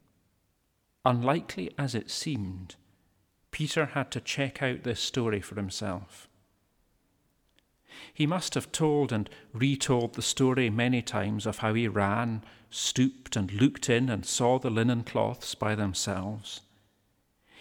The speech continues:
He must have relived the amazement of that morning many times, tracing from that moment the growing realization that it had been no idle tale he had heard from the women, that Jesus was,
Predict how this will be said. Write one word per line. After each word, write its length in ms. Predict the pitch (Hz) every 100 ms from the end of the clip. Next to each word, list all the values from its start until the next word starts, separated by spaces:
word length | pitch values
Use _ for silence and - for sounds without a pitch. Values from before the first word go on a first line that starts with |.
| -
He 120 | -
must 280 | 160 190 -
have 160 | 175 -
relived 480 | 170 156 175 -
the 100 | -
amazement 640 | 139 127 151 170 165 139 117
of 100 | 107
that 200 | 123 -
morning 420 | 127 127 123 120
many 260 | 143 147 139
times, 600 | - 151 107 92 90 - - - - -
tracing 500 | - 180 190 - 175
from 220 | - 127
that 340 | 139 151 -
moment 400 | 143 165 156 -
the 80 | 127
growing 480 | 104 131 147 175 165
realization 960 | 139 143 139 120 107 107 98 - 107 - _ _ _ _ -
that 180 | 139
it 140 | 156 -
had 340 | - 156 165 -
been 360 | 175 170 123 -
no 460 | 117 143 139 110 -
idle 400 | 123 117 110 98
tale 440 | - 117 101 101 - - _ _
he 140 | 117
had 120 | 104
heard 300 | - 110 104
from 180 | - 107
the 80 | 104
women, 340 | 101 92 87 87 _ _ _ _ _ _ _ -
that 160 | 131
Jesus 440 | - 147 143 135 -
was, 580 | 127 147 113 95 -